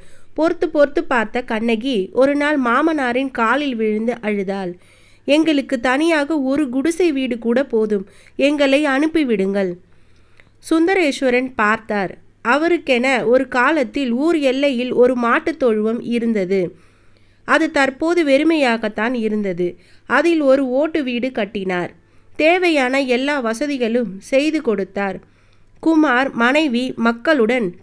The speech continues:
குடியேறினார். சுந்தரேஸ்வரருக்கு அன்றிலிருந்து பிரச்சனை ஆரம்பமானது. மூத்த மகன் வீட்டில் ஒரு வாரமும் இளைய மகன் வீட்டில் ஒரு வாரமும் என பலர் எளிதாக முடிவு கூறினர்.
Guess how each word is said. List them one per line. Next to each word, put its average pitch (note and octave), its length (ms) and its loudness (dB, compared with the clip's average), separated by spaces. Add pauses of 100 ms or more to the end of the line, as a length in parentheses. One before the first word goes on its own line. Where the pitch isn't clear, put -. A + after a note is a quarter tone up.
குடியேறினார். G3+ 800 0 (640)
சுந்தரேஸ்வரருக்கு C4+ 1200 2
அன்றிலிருந்து C#4 960 -2
பிரச்சனை D4+ 540 0
ஆரம்பமானது. A3 1120 -2 (500)
மூத்த E4+ 380 2
மகன் C#4 380 2
வீட்டில் A#3+ 540 -4
ஒரு D4 280 2
வாரமும் A#3 580 -2
இளைய D#4+ 380 2
மகன் C4+ 320 0
வீட்டில் A3+ 560 -4 (220)
ஒரு D4+ 240 4
வாரமும் A#3 640 0 (120)
என B3 360 2
பலர் D4 360 2
எளிதாக C4 640 2
முடிவு C4 380 -2
கூறினர். G3 580 -2